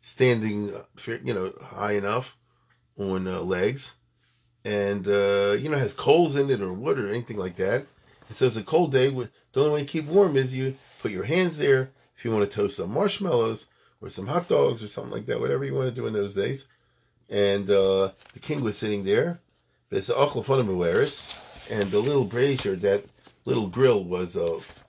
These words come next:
you know, burning away. Because he's a king, he can afford it. You know, we have Hanukkah coming down the line,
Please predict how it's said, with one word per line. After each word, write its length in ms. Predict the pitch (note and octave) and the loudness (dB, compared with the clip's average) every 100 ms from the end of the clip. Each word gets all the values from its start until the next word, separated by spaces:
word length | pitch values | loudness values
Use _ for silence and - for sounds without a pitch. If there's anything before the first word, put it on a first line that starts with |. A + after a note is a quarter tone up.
| _ - | _ -8
you 120 | G#2+ | -6
know, 80 | F#2 | -6
burning 380 | G#2+ A2+ A2+ | -2 0 0
away. 400 | F2+ F2 E2 B2+ - - _ _ _ _ _ _ _ | 0 0 2 0 -2 -20 _ _ _ _ _ _ _
Because 300 | C3+ F3 E3+ | 0 2 4
he's 180 | F#3 E3+ | 2 0
a 40 | |
king, 260 | F3 A3 C#3+ | 4 4 4
he 100 | C3 | 0
can 160 | D3 | 0
afford 300 | C#3+ D3 G3+ | 0 2 2
it. 140 | C3+ - _ _ - _ _ - | 2 -4 _ _ -20 _ _ -6
You 120 | B2 | 0
know, 100 | B2 | 0
we 160 | B2 | 0
have 220 | A#2+ A2 - | -2 -2 -2
Hanukkah 400 | E3+ - G#2+ - | 0 2 0 -4
coming 260 | G#2+ G2+ | -4 -4
down 220 | F2+ F#2+ | -2 -4
the 60 | F#2 | -4
line, 340 | F#2 F#2 C3 | -4 -4 -6